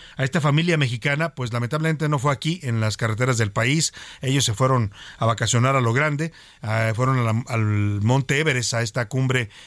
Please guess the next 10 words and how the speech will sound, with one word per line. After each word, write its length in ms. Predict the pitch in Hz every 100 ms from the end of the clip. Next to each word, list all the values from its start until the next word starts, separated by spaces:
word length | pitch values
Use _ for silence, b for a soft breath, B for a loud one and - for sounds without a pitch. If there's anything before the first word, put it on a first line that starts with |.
| B
que 220 | 117 107
suben 440 | 98 135 127 120
todos 240 | 104 127 127
los, 380 | 110 101 - - B B
eh, 300 | 110 104 98 101
pues, 180 | - -
deportistas 580 | 107 113 113 131 131 113
extremos, 600 | 107 151 151 143 139 117
los, 220 | 113 -
eh, 120 | 104